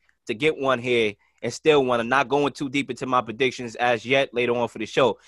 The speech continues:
but I do like the Knicks' chances in this series. And I, one more point I wanna make. You know, there's a talk about you need marquee free agents to win in the N B A. I think that's obvious. I think that's an obvious answer because you, you think about it, man. With all these super teams,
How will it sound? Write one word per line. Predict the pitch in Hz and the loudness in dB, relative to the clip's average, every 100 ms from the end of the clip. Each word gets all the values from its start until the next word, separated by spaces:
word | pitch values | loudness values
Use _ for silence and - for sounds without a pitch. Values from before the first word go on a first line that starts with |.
| - _ | -20 _
but | 127 | 2
I | 131 | 2
do | 131 | 2
like | 147 139 - | 2 2 2
the | |
Knicks' | 123 120 - | -2 -4 -4
chances | 131 120 - 104 | -4 -4 -6 -8
in | 120 | -6
this | 113 107 | -4 -6
series. | - 120 107 101 - _ - | -2 -2 -2 -6 -12 _ -6
And | 117 | 0
I, | 123 | 0
one | 107 147 | 0 -2
more | 165 139 | -2 -2
point | 156 | 0
I | 143 | 0
wanna | 135 123 | 0 -2
make. | 113 131 110 - _ _ _ | -4 -4 -4 -6 _ _ _
You | 131 | 0
know, | 139 | 2
there's | 131 139 | 2 0
a | 143 | -2
talk | 165 156 | 2 2
about | 120 127 123 110 - _ | 2 2 4 2 -2 _
you | 110 143 | -4 0
need | 143 135 127 | 0 0 -2
marquee | 101 135 139 139 | -2 2 0 0
free | 120 139 139 | -8 -4 -2
agents | 127 120 113 | -2 -6 -8
to | 120 | -4
win | 127 131 | -2 -2
in | 117 | -2
the | 110 | -2
N | 123 | -4
B | 117 117 107 | -4 -2 -2
A. | 95 _ _ | -6 _ _
I | 131 151 | -2 0
think | 165 | 0
that's | 123 113 | 0 0
obvious. | 113 113 104 104 110 | 0 0 0 -4 -4
I | |
think | 160 156 | -2 0
that's | 123 | 0
an | 113 | 0
obvious | 120 110 107 | 0 0 -4
answer | 113 117 107 | -6 -8 -8
because | 104 107 120 110 104 - _ _ _ | -12 -6 -2 0 -2 -8 _ _ _
you, | 147 151 143 | -2 -2 -2
you | 160 | -2
think | 180 | 0
about | 143 117 120 | 0 2 2
it, | 107 | 2
man. | 104 107 107 98 95 | -2 -4 -4 -4 -4
With | 113 139 | 2 6
all | 170 | 6
these | 170 143 | 4 0
super | 180 165 | -2 -4
teams, | 151 160 160 160 160 | -4 -4 -2 -6 -10